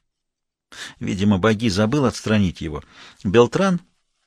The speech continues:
не станет совершать подобных ошибок. Он как можно скорее окружит себя подчинёнными, преданными его делу. Воинственный вид Кема удивил его.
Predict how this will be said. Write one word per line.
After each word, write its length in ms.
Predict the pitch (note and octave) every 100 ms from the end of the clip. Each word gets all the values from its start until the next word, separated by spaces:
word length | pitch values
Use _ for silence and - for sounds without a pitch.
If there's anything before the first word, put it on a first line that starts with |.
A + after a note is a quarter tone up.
| -
не 180 | F#2 B3
станет 400 | - E3 A#2+ A2
совершать 400 | C#3 D3+ C3 -
подобных 420 | A2+ G#2 F#2+ A2+
ошибок. 360 | - E2+ -
Он 140 | C3 F3+
как 180 | E3+ E3
можно 300 | F3 D#3+ E3
скорее 320 | - D#3 E3+
окружит 480 | C#3 C3+ C3 D3 D#3
себя 200 | C#3 C#3
подчинёнными, 800 | C#3+ - - A#2+ D3 C#3+ C3+
преданными 640 | A#2+ - G2 D3+ D3 C#3+ B2
его 200 | A2+ G#2+
делу. 320 | F#2 E2+ C2 - _ _ _ _ _ _ _ _ _ _ _ _ _ _
Воинственный 580 | D2 G2+ B2 - A#2 A2+
вид 260 | G#2 F#3 -
Кема 280 | C3 G2 F#2+
удивил 360 | G2+ C#3+ B2+
его. 280 | D#2+ D#2 -